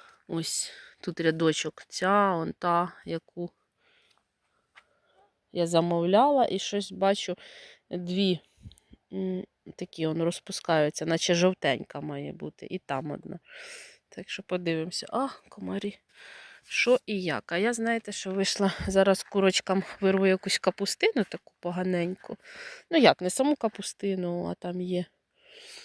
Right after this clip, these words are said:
вон де пусто, без головки, я вже вирізала. Там в кінці гарна капуста, тут така погана. То будемо приступати, наводити лад.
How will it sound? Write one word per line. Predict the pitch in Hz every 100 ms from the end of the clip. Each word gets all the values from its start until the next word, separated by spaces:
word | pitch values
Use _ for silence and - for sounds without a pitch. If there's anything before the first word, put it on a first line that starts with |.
| - -
вон | 175 180
де | 185
пусто, | - 185 180 - - -
без | 185 185 190
головки, | 180 196 196 190 196 - -
я | 196 180
вже | 196
вирізала. | 190 190 190 190 190 185 185 - _ - - - _ _ _ _ _ _ _ - -
Там | - 147 147
в | _ -
кінці | 180 190 180
гарна | 151 135 139 131
капуста, | - - 147 - 165
тут | - 185
така | - 175 - - _
погана. | - 170 147 - _ _ _ - - - - - - - - - -
То | 262
будемо | 269 254 247 247 214 - - - - _ _ _ _ _ _ _ _ _ _ _ _ _ _ _ _ _
приступати, | 233 226 - - - 254 - 214
наводити | 190 190 208 190 - 190
лад. | 151 139